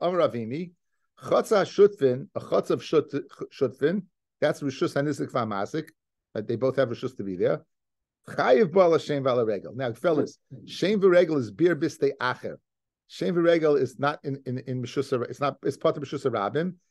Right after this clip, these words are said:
It has to be ubir bistei acher. It has to be Meshusha the nizik. So the question is, if you own a communal property and your animal goes ahead and eats up the,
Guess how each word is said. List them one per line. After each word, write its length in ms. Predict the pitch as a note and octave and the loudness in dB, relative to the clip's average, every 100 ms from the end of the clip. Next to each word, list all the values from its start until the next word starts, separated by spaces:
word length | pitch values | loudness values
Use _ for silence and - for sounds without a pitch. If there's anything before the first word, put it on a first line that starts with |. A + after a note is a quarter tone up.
| _ | _
It 80 | A2 | -2
has 160 | C#3+ E3+ | 0 0
to 80 | E3+ | -2
be 240 | F#3+ F3+ | -2 -2
ubir 360 | - C3 D3 E3+ | -2 -2 2 2
bistei 340 | D3 - C#3+ - | 0 -2 -2 -2
acher. 240 | A#2+ A#2+ | -4 -6
It 80 | A2 | -4
has 120 | C#3 | -4
to 100 | D3+ | -4
be 100 | D#3 | -8
Meshusha 320 | C#3+ D#3+ C#3 C3+ | -6 -8 -6 -4
the 80 | |
nizik. 360 | B2 B2 - - _ _ _ _ _ | -2 -2 -6 -12 _ _ _ _ _
So 100 | - | -6
the 60 | B2+ | -4
question 400 | - G3 - E3+ | 2 2 2 -2
is, 300 | D3+ - _ _ _ _ - | -2 -2 _ _ _ _ -2
if 160 | C3+ - | -2 0
you 240 | F#3+ A3 | -4 0
own 180 | F3 E3+ | 0 2
a 80 | C#3+ | 0
communal 380 | - D#3 E3+ | -2 -4 -4
property 640 | C3+ D#3 F#3+ - A#2+ A#2+ A#2+ _ _ - | -4 -4 -4 -4 -4 -4 -10 _ _ -10
and 140 | A2+ | -4
your 200 | C3+ E3+ - | 0 0 0
animal 400 | D3+ E3+ D#3 C#3 | -2 0 0 2
goes 200 | C3 A#2 | 2 0
ahead 220 | B2 D3+ | 0 -2
and 140 | B2 B2 | -2 -6
eats 240 | E3+ E3+ - - | -10 -10 -8 -6
up 240 | D#3+ - - _ _ _ | -6 -6 -20 _ _ _
the, 100 | - | -16